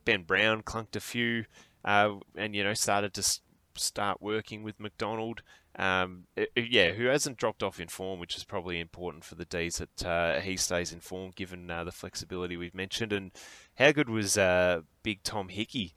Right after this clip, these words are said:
He, he just has changed Sydney as, as a, I guess, centre square and around the ground unit. He was huge. So, uh, look, the D's, they just had to get the win. I can't fail them for winning. I'll pass them. They did what they needed to do, gutsed it out and got the point. Sydney, I'd love to give a distinction to, but they didn't win. So,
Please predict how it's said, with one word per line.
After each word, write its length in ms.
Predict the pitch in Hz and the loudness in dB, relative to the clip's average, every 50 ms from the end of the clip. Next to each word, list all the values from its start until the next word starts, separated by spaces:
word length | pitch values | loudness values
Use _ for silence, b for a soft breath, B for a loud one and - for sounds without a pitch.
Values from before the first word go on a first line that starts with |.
| b b b b b b b b | b b b b b b b b
He, 380 | - - 131 139 131 98 90 117 | 0 2 2 2 2 2 2 2
he 260 | 120 143 151 160 143 | 2 4 2 2 2
just 340 | - 135 117 - - - - | 2 0 2 2 0 0 2
has 300 | 113 101 98 92 - - _ _ - | 0 0 2 0 -2 -4 _ _ -8
changed 360 | - - 107 104 104 98 - | -2 2 2 2 2 2 0
Sydney 540 | - - 107 113 117 117 95 87 92 - - - | 0 0 0 0 -2 -4 -6 -6 -8 -12 -8 -2
as, 580 | - 110 98 - 85 90 107 104 101 95 - - | 0 0 0 0 2 4 4 2 2 0 -4 -4
as 320 | - - 101 98 92 95 | 0 2 2 2 2 2
a, 240 | 98 95 92 90 87 87 _ _ _ _ _ _ - | 2 2 2 2 0 -4 _ _ _ _ _ _ -6
I 120 | - 90 92 | -4 -4 -4
guess, 140 | 92 92 | -4 -2
centre 320 | - - - 117 101 92 90 | 0 0 2 0 0 -2 -4
square 480 | - - - - 98 98 98 98 98 | -6 -6 -4 -2 0 2 2 2 2
and 140 | 92 92 90 | 0 -2 -2
around 320 | 90 90 92 92 92 95 90 | -4 -2 0 0 -2 -2 -4
the 80 | 90 | -6
ground 320 | - 95 90 90 90 87 90 | -6 -4 -4 -4 -4 -6 -6
unit. 320 | 95 107 98 87 - 92 | -10 -6 -6 -8 -8 -6
He 160 | 95 101 107 | -6 -4 -4
was 160 | 104 90 - | -2 -4 -2
huge. 400 | - 98 95 92 87 82 - - | -2 -2 0 0 -2 -2 -2 -2
So, 300 | - 113 98 101 101 95 - B B B B B B B B B - - | 0 4 4 6 4 4 2 B B B B B B B B B -6 0
uh, 400 | 104 107 107 110 110 110 113 - - | 2 4 4 4 4 2 2 -2 -4
look, 240 | 90 120 123 113 - _ _ _ _ _ | -4 0 0 -2 -2 _ _ _ _ _
the 160 | - 120 123 | -2 -2 0
D's, 760 | 117 - 135 135 135 131 127 120 113 - - - - - - - | 6 8 10 10 10 10 8 6 6 4 4 2 0 -2 -4 -2
they 160 | - 98 113 107 | 0 2 2 2
just 180 | 101 - - | 2 0 0
had 120 | 98 92 98 | 0 0 -2
to 40 | |
get 200 | - 95 87 - | -2 -4 -4 -4
the 80 | - 85 | -6 -12
win. 280 | 85 104 101 104 101 98 | -8 -6 -6 -2 0 -2
I 100 | 98 - | -2 -2
can't 260 | - 95 90 87 - | 0 -2 -2 -2 0
fail 260 | - 95 98 98 92 | 2 2 4 4 2
them 140 | 87 90 87 | 0 -4 -8
for 180 | - - 92 | -10 -10 -8
winning. 320 | 92 104 101 98 104 107 101 | -6 -4 -4 -4 -4 -2 0
I'll 280 | 92 95 95 95 90 - | 2 2 2 0 -4 -8
pass 340 | - - 90 87 87 - - | -2 0 0 0 2 0 -4
them. 200 | 95 80 85 80 | -4 -6 -10 -4
They 140 | - 90 92 | -2 -2 0
did 180 | 92 101 95 90 | 0 -2 -4 -4
what 80 | 92 | -2
they 160 | - 85 90 87 | -2 -2 -2 0
needed 300 | 90 87 85 92 - - | -2 -2 -4 -4 -8 -8
to 100 | 95 92 | -8 -6
do, 240 | - 101 95 95 | -2 -2 -2 -2
gutsed 340 | 90 - 92 92 - - - | 0 0 0 0 0 -2 0
it 80 | 95 92 | 0 0
out 180 | 92 92 87 | 0 0 0
and 60 | 87 90 | -2 -4
got 140 | 95 82 | -6 -6
the 60 | - - | -6 -10
point. 320 | - - 107 104 104 - | -12 -8 -6 -4 0 2
Sydney, 360 | - - 139 123 127 117 110 | 4 4 4 2 2 4 6
I'd 200 | 104 101 98 - | 6 6 6 8
love 180 | 98 95 92 87 | 6 6 6 4
to 80 | 95 | -2
give 180 | 85 98 98 90 | -4 -4 -4 -4
a 40 | 90 | -4
distinction 580 | 87 87 - - - 92 87 - - - 85 - | -4 -2 -2 -2 -2 -2 -8 -8 -12 -12 -12 -12
to, 200 | - 95 90 87 | -8 -6 -6 -6
but 120 | 85 90 - | -6 -4 -2
they 100 | 90 92 | 0 0
didn't 240 | 92 87 85 82 | 0 -2 -4 -8
win. 320 | 85 87 87 87 85 87 85 | -8 -8 -8 -8 -6 -4 -2
So, 340 | - - 92 90 90 90 | 0 2 4 4 4 2